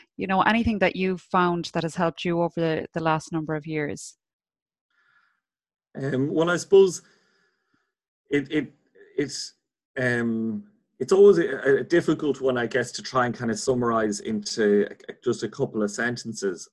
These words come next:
Speaker 2: But ultimately, what I, what I would try and tell people is to, to just go for it, uh, to, to make the jump, uh, and to, to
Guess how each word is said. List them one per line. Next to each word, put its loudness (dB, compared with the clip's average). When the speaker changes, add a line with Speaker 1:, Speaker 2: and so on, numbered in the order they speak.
Speaker 2:
But 2
ultimately, 2
what 0
I, 2
what -2
I 2
would 2
try -2
and -10
tell -2
people -8
is -10
to, -12
to -14
just -8
go 2
for -8
it, -12
uh, -8
to, -4
to -6
make 0
the -4
jump, -4
uh, -8
and -8
to, -2
to -16